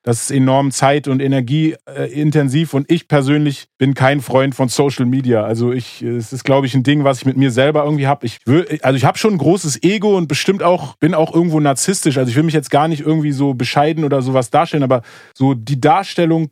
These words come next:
visuelle Darstellung, wo halt andere Leute die ganze Zeit zugucken, das irgendwie,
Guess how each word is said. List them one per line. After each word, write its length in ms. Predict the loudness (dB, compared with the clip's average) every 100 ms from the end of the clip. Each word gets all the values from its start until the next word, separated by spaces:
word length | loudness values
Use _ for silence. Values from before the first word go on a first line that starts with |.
| _
visuelle 560 | -4 -2 0 2 2 2
Darstellung, 760 | 2 2 0 -2 0 0 -2 -8 -20
wo 260 | -4 0
halt 200 | 2 0
andere 240 | 0 0 2
Leute 260 | 2 0
die 80 | 0
ganze 220 | 0 0
Zeit 140 | -2 -2
zugucken, 500 | -4 -4 -2 -2 -4
das 200 | -6 -2
irgendwie, 360 | 0 0 -2